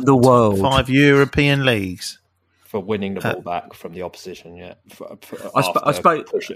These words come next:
Speaker 3: pressuring, pressuring them on the ball, yeah.
Speaker 1: I suppose it depends on where we do it, then.
Speaker 3: No, so this is, this is all, um,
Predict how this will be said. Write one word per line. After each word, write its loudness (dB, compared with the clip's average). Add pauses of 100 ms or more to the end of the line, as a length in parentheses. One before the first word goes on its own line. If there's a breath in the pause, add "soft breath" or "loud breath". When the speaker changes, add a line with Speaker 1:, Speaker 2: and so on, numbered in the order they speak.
(260)
Speaker 3:
pressuring, -6
pressuring -14
them -16
on -18
the -16
ball, -12
yeah. -16 (200)
Speaker 1:
I 2
suppose 0
it -2
depends -2
on -4
where -2
we -8
do -2
it, -10 (380 soft breath)
then. -16 (400 loud breath)
Speaker 3:
No, 2
so -2
this 0
is, -2 (140)
this -2
is 0
all, 0
um, -2